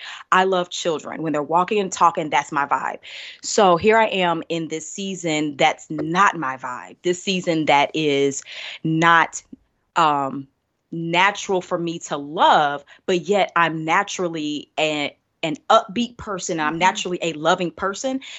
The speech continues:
Speaker 1: So there was this tension with my feelings, right? Like, I know how I'm supposed to feel about this, and I know how I feel about other things. Why don't I, why don't I have this ooey gooey, I just love it, um, when it comes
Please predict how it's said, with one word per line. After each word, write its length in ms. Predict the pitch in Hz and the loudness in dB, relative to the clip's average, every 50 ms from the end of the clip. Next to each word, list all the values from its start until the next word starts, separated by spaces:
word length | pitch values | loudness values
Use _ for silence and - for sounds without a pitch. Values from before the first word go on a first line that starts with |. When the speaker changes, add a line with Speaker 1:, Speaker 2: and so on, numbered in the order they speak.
| - - - - | -16 -16 -6 -2
Speaker 1:
So 400 | - - - 226 208 202 196 - - 180 | -2 2 4 6 6 8 6 4 4 2
there 140 | 190 214 220 | 2 4 4
was 140 | 220 208 208 | 4 2 0
this 180 | 208 202 - | -2 -2 -4
tension 400 | - - - 262 269 - 220 185 | -10 -6 -4 -4 -2 -2 -2 -2
with 160 | 175 175 - | -4 -4 -2
my 140 | 175 143 123 | -2 -4 -4
feelings, 580 | - - - 208 165 135 110 - - - - - | -6 -8 -6 -6 -4 -4 -6 -10 -14 -16 -12 -6
right? 300 | 160 147 143 151 - - - - - - - | -4 -2 -2 -2 -4 -6 -10 -16 -10 -2 0
Like, 140 | 170 - - | -2 0 2
I 140 | 196 202 196 | 2 2 2
know 480 | 185 185 185 180 180 175 185 196 214 202 | 2 2 0 2 2 4 4 4 2 2
how 140 | 202 220 | 2 2
I'm 80 | 214 208 | 2 2
supposed 320 | - 208 - 196 180 - - | -2 -6 -6 -6 -6 -6 -8
to 20 | - | -12
feel 260 | _ 214 254 294 269 | _ -4 -2 0 0
about 280 | - 160 143 131 - | 0 2 0 0 -2
this, 160 | - 143 135 - | -6 -8 -8 -4
and 100 | 160 180 | 0 2
I 160 | 170 160 160 | 2 2 2
know 300 | 170 170 170 180 202 220 | 0 -2 0 0 0 0
how 160 | 202 208 202 | 0 2 2
I 300 | - 147 165 151 - 165 | 2 2 0 -2 -6 -12
feel 400 | - - - _ - 240 247 226 | -14 -14 -14 _ -2 0 0 0
about 220 | 220 180 147 - - | 2 2 2 2 2
other 220 | - 233 262 240 - | 0 0 0 0 -2
things. 340 | - 185 160 147 151 147 - - - - - _ _ | -4 -6 -4 -4 -6 -8 -10 -18 -20 -20 -20 _ _
Why 140 | 180 190 214 | 0 2 2
don't 180 | 240 240 226 | 2 2 2
I, 140 | 208 185 180 - - - | 2 2 2 0 -4 -6
why 240 | - 180 185 196 202 | -2 0 2 2 2
don't 220 | 180 202 196 190 - | 2 0 0 0 0
I 140 | 170 160 165 | -2 -2 -2
have 420 | 156 - - 175 170 175 175 175 | -4 -6 -4 -2 0 0 0 -2
this 220 | - 165 151 - - - - | -6 -10 -10 -10 -14 -6 -4
ooey 320 | 247 226 226 226 208 175 | -4 -2 -2 -2 -4 -4
gooey, 300 | 160 196 202 202 196 185 - | -4 -4 0 2 2 4 4
I 140 | 175 180 180 | 4 2 2
just 240 | 170 - 185 175 - | 0 -4 -6 -6 -6
love 400 | 160 156 156 151 151 165 180 240 | -10 -10 -4 -2 0 0 2 2
it, 240 | 208 151 117 - _ - - - - - - - | 2 0 0 -2 _ -16 -20 -18 -18 -18 -4 2
um, 460 | - 175 175 160 156 147 151 151 - - | 4 6 6 6 4 2 0 -4 -4 -4
when 160 | 175 170 165 | -2 0 0
it 80 | 156 | -2
comes 340 | - - 165 160 160 - - | -2 -2 -2 -2 -2 -2 -4